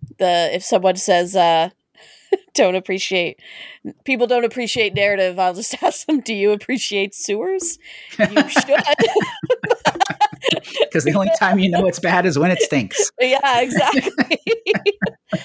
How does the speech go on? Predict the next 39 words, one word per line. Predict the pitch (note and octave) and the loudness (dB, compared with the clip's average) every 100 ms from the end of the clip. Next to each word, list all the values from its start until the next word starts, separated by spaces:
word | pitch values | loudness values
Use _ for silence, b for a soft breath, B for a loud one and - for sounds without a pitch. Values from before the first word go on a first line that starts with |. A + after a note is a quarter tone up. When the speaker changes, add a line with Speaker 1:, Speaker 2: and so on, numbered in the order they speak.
| B B B B B B B B - | B B B B B B B B -10
Speaker 1:
So, | D4 C4 A#3+ | 0 0 2
yeah, | B3+ A#3+ A3+ | 2 2 2
I'll, | A#3 B3+ B3 | 2 2 2
I'll | C4+ | 0
admit, | C4 B3 A3 | 2 0 0
yeah, | A3 A3 | 2 2
like, | G#3 G#3+ G#3+ | 2 0 -2
a, | F#3+ F3 F#3 F#2+ | -6 -10 -20 -4
math | A3 A3 A#3 | 0 2 0
is | G#3 | -2
always | G#3 G3 F#3+ | 0 2 0
a | F#3 | -4
daunting | F#3 F3+ F#3 F#3+ E3+ | -2 -2 -2 -6 -8
thing. | - F3 E3+ | -2 0 0
I | E3+ | 0
think | F#3+ F#3+ | -2 -6
it's | F#3 | -6
a, | F3 | -10
it | - | -6
was | F3+ F3+ | -6 -6
a | |
good | - G3 F3+ | -2 -2 0
thing | G3 F3+ | -2 -2
to | G3 | -4
start | - F#3+ F3+ D#3+ | -2 0 0 0
with, | E3 E3+ G3 - - | -2 -4 -8 -16 -2
uh, | G3 E3+ D#3+ D#3 D3 _ _ _ _ | 2 4 2 -2 -6 _ _ _ _
because | A3 - A#3+ G3 | -6 -2 0 2
I | F#3+ | 0
feel | - G3+ | 2 2
like | G3 F3+ | 4 4
I, | G3 - | 2 2
I've | G#3+ A3 | 0 0
heard | B3+ B3+ | 0 2
the, | A3 G3+ | 2 0
the | - F#3+ | -4 -8
story | - G3+ F3+ | -4 -2 0
that, | F3+ | 0
like, | G3 F3 - | 0 -2 -2